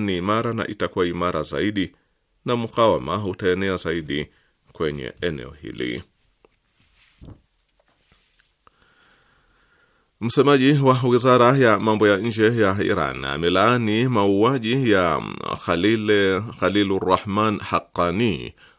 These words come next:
waziri wa masuala ya wakimbizi wa serikali ya kundi la Taliban nchini Afghanistan. Ismail Baghai amelaani vikali shambulio hilo la kigaidi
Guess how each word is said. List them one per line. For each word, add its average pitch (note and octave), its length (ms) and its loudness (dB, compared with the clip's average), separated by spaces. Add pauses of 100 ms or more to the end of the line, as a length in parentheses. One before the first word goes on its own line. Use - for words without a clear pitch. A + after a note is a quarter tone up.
(120)
waziri D2 400 -2
wa F#2+ 120 2
masuala G2 640 0
ya G#2 120 2
wakimbizi F2 580 -2
wa G2+ 80 -2
serikali F#2 540 -4
ya F2 80 -2
kundi F2 320 -8
la E2 120 -4
Taliban E2 680 -6 (280)
nchini E2 440 -8
Afghanistan. D2 1120 -10 (880)
Ismail D#2+ 460 -4
Baghai E2+ 760 -2 (480)
amelaani D2+ 580 -4
vikali G#2 540 -2
shambulio G2+ 640 -2
hilo G#2+ 260 0
la F2 120 -2
kigaidi A2 560 -2